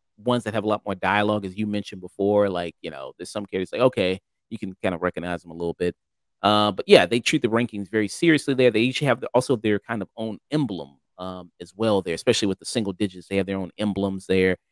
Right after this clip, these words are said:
Um, and even some are so strong and some so well known, uh, that they get their own nickname, you know, uh, Elena the Quick Sword, um, you know, for their own, like, special technique that they can use.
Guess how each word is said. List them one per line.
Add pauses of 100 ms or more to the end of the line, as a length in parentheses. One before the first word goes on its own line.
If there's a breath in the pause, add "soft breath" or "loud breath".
(240)
Um,
and
even
some (200)
are
so (160)
strong
and
some (200)
so
well
known, (380)
uh,
that
they
get
their
own
nickname, (100)
you
know,
uh,
Elena
the
Quick
Sword,
um,
you
know,
for
their
own,
like,
special
technique (100)
that
they
can
use.